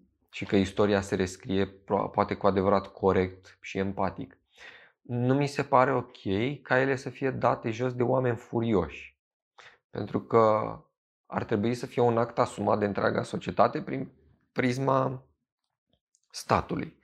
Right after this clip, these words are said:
Statul ar trebui să conștientizeze chestia asta, instituțiile, și ele să se ocupe de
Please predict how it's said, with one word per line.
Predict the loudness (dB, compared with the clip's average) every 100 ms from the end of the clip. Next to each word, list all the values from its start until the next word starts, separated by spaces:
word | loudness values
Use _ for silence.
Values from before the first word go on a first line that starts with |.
| -20 _ _ _
Statul | -2 2 4 4
ar | 2
trebui | 2 -2 -2
să |
conștientizeze | -2 -6 -4 -6 -4 -4 -4 -6 -8
chestia | -12 -10 -10
asta, | -8 -6 -6 -6 _ _ _ _ _ _ _ _ _ _ _ _ -12
instituțiile, | 0 0 0 -8 -2 -2 -2 0 0 -2 -12 -20 -20 -20 -12
și | -2 2 4
ele | 4 2
să | -2 -6
se | -2 -2
ocupe | -2 -6 -4 -4 -4 -12 _ _ _
de | -14 -2 4 4 4 2 0 -2 -6